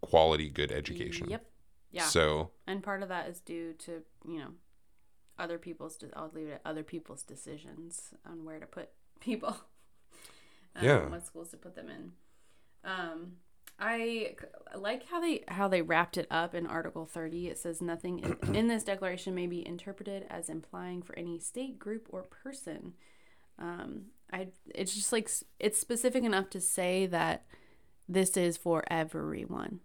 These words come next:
Speaker 2: Like, it's for everyone. Um, that person in the underdeveloped country, that person in the developed country, the richest nation, the poorest nation,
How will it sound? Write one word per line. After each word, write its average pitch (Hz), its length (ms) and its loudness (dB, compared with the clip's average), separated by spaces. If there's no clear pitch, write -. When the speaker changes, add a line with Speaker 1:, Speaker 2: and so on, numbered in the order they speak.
Speaker 2:
Like, 175 160 -4
it's 165 120 0
for - 220 -2
everyone. - 520 -2
Um, 160 480 2
that 160 200 0
person 180 400 2
in 170 160 2
the 170 60 2
underdeveloped 185 580 4
country, 185 340 -2
that 165 200 -4
person 165 440 -2
in 156 160 0
the 151 80 2
developed 156 500 -2
country, 170 440 -2
the 156 100 -2
richest 170 380 0
nation, 165 320 0
the 156 60 0
poorest 160 320 -4
nation, 156 400 0